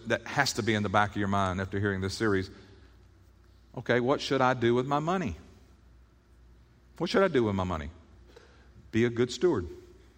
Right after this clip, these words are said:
Be a good steward. But this is what people have said to me, and this is what some of you are thinking, "But Pastor, I, I, I have too little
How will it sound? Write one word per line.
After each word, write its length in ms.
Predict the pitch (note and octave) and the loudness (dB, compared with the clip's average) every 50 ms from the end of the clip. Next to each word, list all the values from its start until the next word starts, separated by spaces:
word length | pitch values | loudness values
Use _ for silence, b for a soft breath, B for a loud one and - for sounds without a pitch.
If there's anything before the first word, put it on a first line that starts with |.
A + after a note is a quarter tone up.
| - _ _ _ - - - - - b b b b b b b b - - G#2 F2 | -20 _ _ _ -20 -20 -20 -20 -20 b b b b b b b b -16 -14 -12 -4
Be 220 | E2 A2+ A#2+ B2 C#3 | 0 2 4 4 4
a 80 | D3 | 2
good 220 | D3+ C3 C#3 D3+ D3+ | 2 2 0 0 0
steward. 400 | - - D#3+ D3+ A#2+ F2 D2+ - - - - - - - _ - - - - - - _ - _ _ _ - - - - _ | 0 0 2 2 2 2 0 -4 -10 -20 -20 -20 -20 -20 _ -20 -20 -20 -20 -20 -20 _ -20 _ _ _ -20 -20 -20 -10 _
But 140 | - G2+ | -6 -2
this 180 | G#2+ B2+ - - | -2 -2 -2 -2
is 240 | C#3+ - - - - - | -8 -10 -10 -12 -14 -14
what 400 | - A2+ A#2+ A#2 G2+ - - - | -14 -4 -2 -2 -2 -2 -6 -14
people 240 | - - G#2 G2+ A2+ | -8 -8 -4 -2 -2
have 80 | A2+ - | -4 0
said 200 | - A2 G2 F2+ | 0 -2 0 0
to 40 | F#2+ | -2
me, 120 | G2+ A2 | -2 0
and 80 | A2+ A2 | 0 -2
this 120 | A2 A2 | -2 -4
is 100 | A#2 A2 | -6 -6
what 140 | A2+ G#2 - | -6 -6 -6
some 160 | - G#2 F#2+ | -6 -6 -4
of 100 | G2 F#2+ | -4 -2
you 100 | G#2+ A#2 | -4 -4
are 20 | |
thinking, 320 | A#2 - F#2 E2 G#2 G#2+ G#2 B B B B B B B | -4 -4 -6 -6 -6 -8 -8 B B B B B B B
"But 120 | E2+ D#2 | -16 -10
Pastor, 440 | - G#2+ A#2+ D#3 - - G#2 F2+ E2+ | -4 -2 -2 -2 -2 -2 -2 -2 -2
I, 140 | G#2 C#3+ - - - - - | -2 -4 -6 -10 -18 -20 -14
I, 140 | B B B B B B B B B B B B - | B B B B B B B B B B B B -6
I 100 | - A2+ | -6 -4
have 320 | C3 A#2+ C3 A#2 A2 A2+ - | -2 0 0 -2 -2 -4 -6
too 200 | - - C#3+ C3+ | -2 -2 -2 -2
little 420 | B2+ C3 C#3+ C#3+ C3+ B2 G#2+ | 0 0 0 2 2 0 0